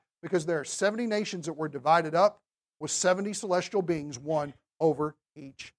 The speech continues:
nation, responsible to rule and govern. Makes you wonder who's over America. Think about it, guys. So notice what it says in finishing this out. "He set the boundaries of the people according to the number of the sons of God.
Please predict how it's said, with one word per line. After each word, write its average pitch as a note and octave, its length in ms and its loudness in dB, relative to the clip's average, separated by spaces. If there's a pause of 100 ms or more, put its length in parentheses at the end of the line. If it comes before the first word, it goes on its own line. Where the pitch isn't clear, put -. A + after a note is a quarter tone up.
(120)
nation, D3+ 420 -12 (180)
responsible F#3 720 2
to G3 160 -2
rule E3 360 4 (200)
and D#3+ 180 -6
govern. E3 380 4 (180)
Makes F#3+ 260 0
you B3 60 0
wonder G#3 340 2
who's F#3 220 -2
over E3+ 340 0
America. C#3 640 -8 (1080)
Think E3 180 -6
about B2+ 200 0
it, A#2+ 100 -14
guys. A#2+ 360 -18 (1080)
So G3 160 8
notice A3+ 320 8
what A#3 80 2
it G3 80 0
says G#3 260 4
in D#3+ 60 -4
finishing F#3+ 360 0
this F3+ 180 0
out. D#3 260 4 (680)
"He C#3 80 -6
set G3+ 200 2
the G3 60 2
boundaries F#3 380 4
of F#3+ 40 0
the E3 80 -2
people G#3 320 4
according F3+ 300 4
to F3 80 -6
the D3 100 -6
number F#3 260 2
of E3+ 80 4
the C3+ 60 -8
sons F3 300 0
of A#2+ 180 -12
God. D#3+ 420 6